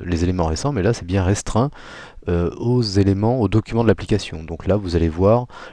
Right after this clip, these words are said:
les, euh, bibliothèques récemment utilisées aussi par, euh, par Final Cut Pro. Euh, il vous suffira du coup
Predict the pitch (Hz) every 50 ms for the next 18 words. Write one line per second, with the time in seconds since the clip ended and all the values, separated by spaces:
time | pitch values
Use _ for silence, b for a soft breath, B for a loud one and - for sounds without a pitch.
0 | B B - 90 87 87 87 98 104 110 113 113 - - - 90 87 85 85 82
1 | 80 82 82 78 101 98 98 98 87 - - 131 - - - - 104 - - 95
2 | 90 98 113 113 98 - - - 87 85 80 87 98 110 117 113 101 87 - -
3 | - - 110 - - 82 80 80 78 - - - - - 87 - - 104 - -
4 | - - - - _ _ - - - - - - B B B B B B B B
5 | - - 78 90 87 92 90 - - - - - 107 101 101 104 98 90 92 -
6 | - - 104 98